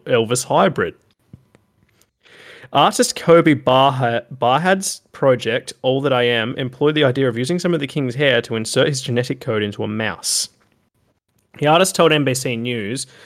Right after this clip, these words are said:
"The purpose of the work was to raise those almost frightening issues." Was to raise those almost frightening issues.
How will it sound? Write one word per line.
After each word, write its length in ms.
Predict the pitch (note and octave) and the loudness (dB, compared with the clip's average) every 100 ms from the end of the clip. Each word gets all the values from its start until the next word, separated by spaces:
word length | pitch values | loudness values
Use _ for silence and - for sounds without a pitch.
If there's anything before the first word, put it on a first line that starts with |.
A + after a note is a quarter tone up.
| - - | -16 -8
"The 100 | C3 | 0
purpose 360 | F#3+ G3+ C4 | 0 2 -2
of 100 | - | -2
the 100 | G3 | -2
work 360 | C#3+ D3 B2+ - | 2 4 4 0
was 120 | C3 | -4
to 100 | A#2+ | -4
raise 480 | A2+ A#2+ C3+ E3+ F#3 | 0 2 2 0 -2
those 680 | C3+ C3+ B2+ A#2+ - - - _ _ _ _ _ _ _ _ _ _ _ _ _ _ _ | 0 4 4 2 -4 -10 -12 _ _ _ _ _ _ _ _ _ _ _ _ _ _ _
almost 580 | B2+ C3 C3 B2 - - | 0 2 2 0 -2 -8
frightening 680 | - B2 F#2+ - B2 A2 | -2 0 -2 -6 -8 -6
issues." 480 | G#2+ - - F2+ - | -6 -8 -12 -16 -18
Was 300 | - A2 A2 | -10 -8 -8
to 260 | - B2 A2+ | -8 -6 -4
raise 420 | A2+ A2+ C3 C3 | -2 0 0 0
those 200 | A#2 A2 | -2 0
almost 380 | G#2+ G#2 G#2+ - | -2 -4 -6 -8
frightening 320 | G#2+ G2 F#2+ | -8 -8 -8
issues. 500 | F#2+ - - - - | -10 -10 -12 -12 -12